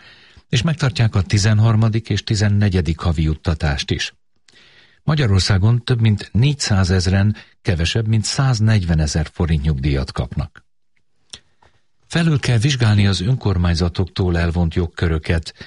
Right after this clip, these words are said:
jelentette ki a vidékfejlesztési miniszter jelölt parlamenti bizottsági meghallgatásán. Lőrinc Viktória hangsúlyozta, a magyar vidék megerősítése mindenkinek érdeke,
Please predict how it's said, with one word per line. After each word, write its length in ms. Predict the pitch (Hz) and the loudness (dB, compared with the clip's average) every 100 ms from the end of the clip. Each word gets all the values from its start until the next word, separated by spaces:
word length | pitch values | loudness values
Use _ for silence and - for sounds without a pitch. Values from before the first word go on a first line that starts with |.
| - _ | -20 _
jelentette 640 | 101 98 92 104 95 - | 0 2 2 0 -2 -2
ki 140 | 95 104 | -2 0
a 80 | 92 | 0
vidékfejlesztési 1080 | 95 90 80 - 87 85 82 95 85 - | 0 0 -2 -2 0 0 0 -2 0 0
miniszter 500 | 87 87 85 - 92 | 2 2 0 0 0
jelölt 500 | 87 87 90 90 - _ | 2 2 2 0 -6 _
parlamenti 540 | 95 82 85 82 80 | -4 0 2 0 0
bizottsági 580 | 82 78 80 - 87 80 | -2 0 -2 0 -2 0
meghallgatásán. 1000 | 80 80 87 76 76 87 73 - 69 - _ _ - - - - _ - | 0 0 0 0 0 -2 -2 -2 -4 -6 _ _ -20 -20 -20 -20 _ -2
Lőrinc 380 | 123 160 123 | 0 2 0
Viktória 500 | - 120 - 98 92 | -2 -4 0 2 2
hangsúlyozta, 720 | 95 117 - 92 87 - 107 - - _ - | 2 2 0 0 0 0 -2 -4 -10 _ -2
a 80 | |
magyar 340 | 85 147 139 101 | 0 2 0 0
vidék 360 | 101 85 80 | 0 0 -2
megerősítése 960 | - 90 90 87 87 - 95 104 101 123 | 0 0 2 0 0 0 -2 -2 -2 0
mindenkinek 800 | 123 120 85 80 71 82 76 - | 2 2 0 -2 0 -2 -2 0
érdeke, 560 | 82 71 80 - 78 | -2 0 -4 -2 -4